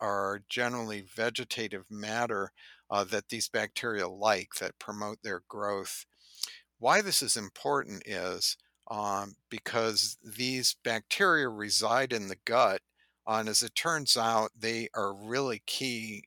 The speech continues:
uh, to not our, only our nutrition, but brain function, uh, and various other aspects of our health. Um, and it's a, a problem in modern life because the modern American diet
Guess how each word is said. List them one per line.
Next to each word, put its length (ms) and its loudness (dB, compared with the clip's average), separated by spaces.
uh, 340 -2
to 280 -6
not 280 2
our, 160 2
only 340 -2
our 120 -6
nutrition, 760 -2
but 280 6
brain 280 2
function, 680 -2
uh, 300 2
and 220 -10
various 680 2
other 300 -2
aspects 680 0
of 200 -4
our 200 -2
health. 600 -2
Um, 400 -6
and 100 -2
it's 160 2
a, 160 2
a 100 -4
problem 600 4
in 100 -8
modern 500 -2
life 460 2
because 680 0
the 80 -2
modern 480 2
American 640 0
diet 480 2